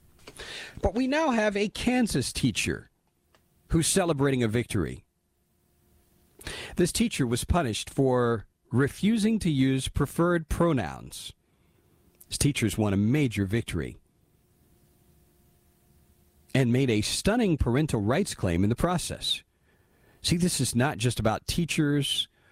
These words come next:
This is about parents who are being kept in the dark about their own children. I've talked to you about this before, folks.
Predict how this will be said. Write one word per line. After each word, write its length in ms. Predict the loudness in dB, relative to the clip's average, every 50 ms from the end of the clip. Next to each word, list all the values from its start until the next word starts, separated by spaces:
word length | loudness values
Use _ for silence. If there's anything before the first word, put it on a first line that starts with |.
| _ -20 -20 -20 -20 -20 -20 -20 -20 -10 -4
This 280 | 0 2 2 2 2 0
is 100 | 2 2
about 360 | 2 2 0 0 -2 _ -4
parents 840 | 0 2 2 4 4 2 2 0 -4 -6 -4 -4 -2 -2 -4 -6 -10 _ _ _ _ _ _ _ _ _ _ _ _ _ _ _ -20 _ _ _ _ _ _ _ _ _ _ _ _ _ _ _ _ _ _ _ _ _ _ _ _ 0
who 140 | 2 2 4
are 40 |
being 200 | 2 2 0 0
kept 280 | -2 -2 -2 -2 -2 0
in 80 | 0 0
the 80 | 2
dark 360 | 2 2 2 2 2 0 -2 -4
about 280 | -2 -2 0 0 0
their 160 | 2 2 2 4
own 180 | 4 2 2
children. 600 | 2 2 2 2 0 0 -2 -6 -8 -10 -14 -18 _ _ _ _ _ _ _ _ _ _ _ _ _ _ _ 0
I've 180 | 0 0 0
talked 320 | -2 0 0 0 0 0 2
to 60 | 0
you 80 | 2 2
about 260 | 2 0 0 0 0
this 200 | 0 -2 -2 -2
before, 440 | -4 -6 -4 -2 0 2 2 0 0
folks. 480 | -2 -2 -4 -4 -4 -4 -6 -6 -6